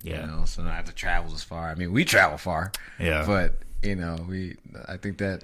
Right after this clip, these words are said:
Speaker 1: everybody wins, you know?
Speaker 2: Yeah, good. Everybody eats,
Speaker 1: Yes.
Speaker 2: as they say. Yeah.
Speaker 1: Yes, and, or drinks.
Speaker 2: Or drinks.
Speaker 1: <laughs>
Speaker 2: I eat and drink. Um, do you have residencies anywhere currently?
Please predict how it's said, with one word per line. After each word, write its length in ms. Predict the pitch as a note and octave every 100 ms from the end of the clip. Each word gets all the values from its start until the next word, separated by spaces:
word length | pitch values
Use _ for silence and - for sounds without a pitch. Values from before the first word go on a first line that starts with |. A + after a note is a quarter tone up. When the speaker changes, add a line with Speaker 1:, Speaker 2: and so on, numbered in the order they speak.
| -
Speaker 1:
everybody 640 | F2+ G2+ F#2+ G2 F#2+ F2+ F2+
wins, 580 | F#2+ F#2 D#2 D#2+ E2+ - - -
you 100 | D2+
know? 80 | C#2+
Speaker 2:
Yeah, 240 | D#2 D2 D2 - -
good. 220 | - D2+ D2 - - -
Everybody 520 | F#2+ G#2+ G#2 G2+ F#2
eats, 480 | - D#2+ - - - -
Speaker 1:
Yes. 300 | F#2+ F2 D2
Speaker 2:
as 200 | - D#2
they 60 | D#2
say. 240 | - D#2 - -
Yeah. 120 | -
Speaker 1:
Yes, 300 | F2 - - -
and, 180 | G2
or 180 | E2+ G2
drinks. 480 | F#2 E2+ C#2+ - -
Speaker 2:
Or 160 | - B2+
drinks. 380 | C3 D3 C3 B2 - D#3 - -
Speaker 1:
<laughs> 260 | E3 -
Speaker 2:
I 160 | - C3
eat 180 | C#3+ C#3 B2
and 220 | A2+ A2+
drink. 360 | F#2+ E2 - - - - B2+ - - A2+ - A#2 G2+
Um, 520 | G#2+ G#2+ G2 F2+ E2
do 100 | -
you 440 | G2 A#2 C3 C#3 -
have 200 | C#3+ C#3
residencies 840 | D3+ C#3+ D3+ D3 - D3+ C#3 - -
anywhere 300 | C3+ C#3+ D3
currently? 500 | D3 D3 D3 D3+